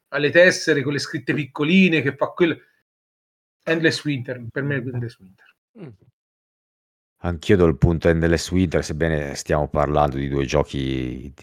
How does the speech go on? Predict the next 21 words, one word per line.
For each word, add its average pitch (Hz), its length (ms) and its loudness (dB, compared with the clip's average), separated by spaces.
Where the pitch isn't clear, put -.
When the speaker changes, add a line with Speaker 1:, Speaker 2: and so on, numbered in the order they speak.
Speaker 3:
dimenticabilissimi, 67 1300 -4
eh. 71 260 0
Cioè, - 180 -12
stiamo 64 460 -8
qua 69 120 -2
facendo 73 400 0
la, 69 180 2
la 73 100 2
battaglia 65 600 0
tra, 64 400 -6
tra 69 160 -8
il 65 60 -6
Speaker 2:
Tra 69 80 -8
Speaker 3:
marcio 69 360 -2
e 71 40 -2
Speaker 2:
poco. 69 40 -2
Speaker 3:
la 67 60 -2
muffa. - 680 -10
Speaker 2:
Aia. 110 680 -14
Speaker 3:
No, - 100 -4
vabbè, 60 600 -2